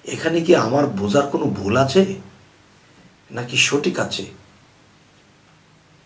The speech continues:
আপনাদের কাছ থেকে জানার জন্যই আজকে এই আলোচনা।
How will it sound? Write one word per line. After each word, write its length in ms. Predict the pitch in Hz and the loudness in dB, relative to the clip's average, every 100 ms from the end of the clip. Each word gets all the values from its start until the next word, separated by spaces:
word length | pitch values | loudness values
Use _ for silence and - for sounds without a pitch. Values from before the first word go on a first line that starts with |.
| _ _ _ _ _ - | _ _ _ _ _ -4
আপনাদের 520 | 117 104 120 143 151 | -2 -2 -4 -2 -2
কাছ 240 | - 110 - | -2 -6 -4
থেকে 280 | 139 123 - - - - _ - 101 98 | -6 -6 -14 -20 -20 -20 _ -12 -2 2
জানার 360 | 107 117 123 | 4 4 2
জন্যই 320 | 104 104 - | 0 -2 -2
আজকে 260 | 170 - - | -2 -2 -4
এই 80 | 95 | -6
আলোচনা। 380 | 92 92 - | -6 -10 -14